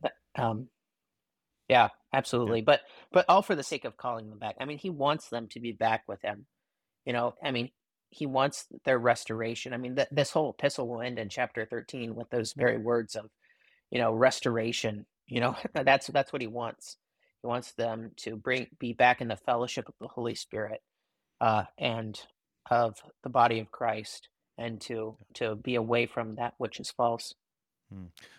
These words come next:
Speaker 2: With about a minute left here, Pastor Wright, help us to wrap things up. What do we need to take from this text from First Cor-, Second Corinthians eleven?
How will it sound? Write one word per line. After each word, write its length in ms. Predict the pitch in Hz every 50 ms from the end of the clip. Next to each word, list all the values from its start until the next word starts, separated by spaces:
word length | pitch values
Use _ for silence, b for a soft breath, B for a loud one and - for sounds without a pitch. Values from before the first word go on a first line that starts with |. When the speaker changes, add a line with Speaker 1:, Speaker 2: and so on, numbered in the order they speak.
| B B -
Speaker 2:
With 140 | - - 196
about 200 | 156 139 123 110
a 40 |
minute 320 | 98 107 110 113 113 98 101
left 280 | 101 104 101 - -
here, 100 | - 107
Pastor 360 | - - 110 104 - - 117 98
Wright, 200 | 98 98 104 120
help 140 | 147 -
us 80 | 175 -
to 100 | - 107
wrap 300 | 92 104 107 113 - _
things 260 | - 117 110 107 -
up. 180 | 120 117 - -
What 60 | 131
do 80 | 143 143
we 80 | 135
need 160 | 127 123 117
to 60 | 107 -
take 200 | - 120 113 -
from 120 | 110 107
this 120 | 98 -
text 280 | - - 113 104 - -
from 160 | - 107 92
First 240 | - 110 101 - -
Cor-, 100 | - - _ _
Second 300 | - - - 180 180 135
Corinthians 380 | 104 98 80 78 85 82 80 -
eleven? 300 | - 82 82 80 -